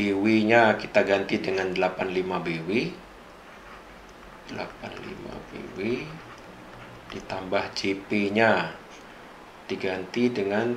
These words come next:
tujuh delapan B P. Ini kita ekstrak delapan puluh tiga B W ditambah delapan puluh tiga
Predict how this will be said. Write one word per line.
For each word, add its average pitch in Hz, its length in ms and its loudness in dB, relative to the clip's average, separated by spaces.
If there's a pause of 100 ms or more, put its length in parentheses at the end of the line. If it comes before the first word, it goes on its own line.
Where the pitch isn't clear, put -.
tujuh 98 560 -6
delapan 104 640 2 (880)
B 90 160 -2
P. 147 400 -2 (2250)
Ini 107 320 -2
kita 101 640 8 (560)
ekstrak 139 640 8
delapan 110 320 6
puluh 110 240 0
tiga 101 400 6
B 92 160 6
W 151 320 6 (3500)
ditambah 107 560 0 (1200)
delapan 95 400 -2
puluh 95 240 -8
tiga 95 400 -6